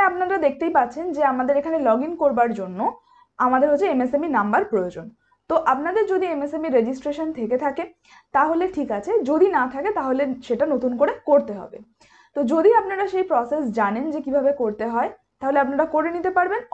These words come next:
অথবা যদি আপনাদের মনে হয় যে আমরা জানিয়ে দিলে ভালো হয়, সেক্ষেত্রে আপনারা আমাদেরকে একটু কমেন্টে জানিয়ে দেবেন যারা যারা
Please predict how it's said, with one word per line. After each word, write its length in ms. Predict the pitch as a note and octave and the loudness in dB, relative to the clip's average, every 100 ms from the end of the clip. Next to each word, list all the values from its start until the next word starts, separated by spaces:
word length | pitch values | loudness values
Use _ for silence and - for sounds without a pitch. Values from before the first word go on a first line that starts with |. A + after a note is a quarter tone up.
| C4 | -4
অথবা 240 | F4+ G4+ G#4+ | -2 -2 -2
যদি 120 | E4 D#4 | 0 -2
আপনাদের 300 | C4+ C4 C#4 C#4 B3 | -2 -2 -2 -2 -4
মনে 160 | A#3+ C4 | -4 -4
হয় 160 | C#4+ A#4+ C4+ | -4 -4 2
যে 100 | B3+ B3+ - - _ _ _ _ - | 4 4 2 -14 _ _ _ _ 0
আমরা 220 | B3 C#4 C#4+ | 2 6 6
জানিয়ে 300 | B3 A#3 D#4+ F#4 | 6 2 4 4
দিলে 120 | E4 A3+ | 4 0
ভালো 140 | F#3+ G#3+ | -6 -4
হয়, 120 | D#4 - | -6 -4
সেক্ষেত্রে 380 | D#4 E4+ G4 G4 | -4 -4 0 2
আপনারা 280 | A#3 A3 A3+ C#4 | 2 -2 0 0
আমাদেরকে 320 | A3+ G#3+ A3 C4 | 0 -2 -4 -6
একটু 120 | F4+ D4+ | -6 -4
কমেন্টে 340 | G#3 G3+ A3+ G4+ C#4 | -4 -4 -2 0 2
জানিয়ে 260 | G#3+ A3+ G#3 | 2 0 2
দেবেন 200 | A#3+ C#5 _ _ _ - | 0 -2 _ _ _ 2
যারা 160 | C4+ C#4+ | 4 4
যারা 120 | F4+ | 2